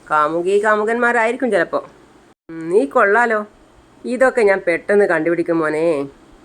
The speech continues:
നാളെ നീ ഇതുപോലെ എന്തെങ്കിലും കള്ളത്തരം കാണിക്കാൻ,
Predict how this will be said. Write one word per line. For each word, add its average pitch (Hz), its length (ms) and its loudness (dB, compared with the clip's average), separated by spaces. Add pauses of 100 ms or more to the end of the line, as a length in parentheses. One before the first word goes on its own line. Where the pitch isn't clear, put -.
(260)
നാളെ 143 240 -2
നീ 165 400 2
ഇതുപോലെ 220 380 4
എന്തെങ്കിലും 220 380 0
കള്ളത്തരം 226 460 0
കാണിക്കാൻ, 240 380 0